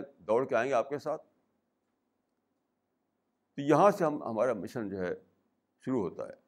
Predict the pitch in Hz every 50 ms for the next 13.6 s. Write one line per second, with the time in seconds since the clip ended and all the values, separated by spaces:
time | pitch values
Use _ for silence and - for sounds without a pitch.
0 | _ _ _ _ _ _ _ _ _ _ _ _ _ _ _ _ _ _ _ _
1 | _ _ _ _ _ _ _ _ _ - 131 123 151 175 185 190 190 - - -
2 | - _ _ _ _ - - 107 117 139 170 170 - 110 107 117 147 196 214 202
3 | 190 175 143 120 117 117 110 113 131 156 151 - - - 196 196 190 180 180 175
4 | 139 131 131 131 95 - _ _ _ _ _ _ _ _ - 110 120 117 95 87
5 | 95 113 120 135 135 135 131 - - - _ _ _ _ _ _ _ _ _ _
6 | _ _ - 104 113 120 123 117 - - - - 101 98 92 92 92 104 110 107
7 | 98 95 95 90 95 110 113 - 175 156 151 - - _ _ _ _ _ _ _
8 | _ _ _ _ _ _ _ _ - 110 101 90 117 127 139 - - - - _
9 | _ _ _ _ _ _ _ _ _ _ _ _ _ _ _ _ _ _ _ _
10 | _ _ - 98 110 110 113 120 117 110 - - - - _ _ _ _ _ _
11 | _ _ - 80 82 85 85 82 78 73 67 - - _ _ _ _ _ _ _
12 | _ _ _ _ _ _ _ _ _ _ - 95 175 185 - - 139 127 127 -
13 | - - 127 123 - 151 131 - 113 101 95